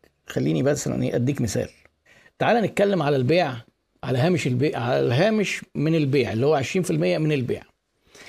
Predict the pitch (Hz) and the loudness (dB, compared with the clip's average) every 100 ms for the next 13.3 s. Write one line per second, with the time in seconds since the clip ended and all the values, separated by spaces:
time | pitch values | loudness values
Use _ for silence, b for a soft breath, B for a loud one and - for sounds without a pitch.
0 | B _ 131 147 247 196 233 214 175 214 | B _ -2 2 2 2 2 2 2 0
1 | 143 165 185 - 185 147 147 - 180 - | 0 0 0 -2 -2 -2 -2 0 -2 -2
2 | - - - 160 135 - - - - _ | -10 -4 -2 0 -2 -4 -6 -8 -16 _
3 | _ _ _ _ _ _ _ _ _ _ | _ _ _ _ _ _ _ _ _ _
4 | B B B B B B _ _ _ _ | B B B B B B _ _ _ _
5 | _ 147 131 175 185 131 139 - - _ | _ -2 2 4 4 2 -2 -2 -6 _
6 | - _ _ _ _ _ _ _ _ _ | -20 _ _ _ _ _ _ _ _ _
7 | _ _ _ _ _ _ _ _ _ - | _ _ _ _ _ _ _ _ _ -6
8 | - 196 254 208 226 220 - 208 180 151 | -2 2 2 2 -2 0 0 2 2 0
9 | 190 180 147 156 160 139 127 101 - _ | 2 2 2 2 2 2 0 -4 -14 _
10 | _ _ _ _ _ 135 151 220 190 _ | _ _ _ _ _ -4 -2 -2 -6 _
11 | _ _ _ _ _ _ _ _ _ _ | _ _ _ _ _ _ _ _ _ _
12 | _ _ - 156 127 254 - 175 156 190 | _ _ -2 -2 2 2 2 0 2 2
13 | 180 139 | 2 0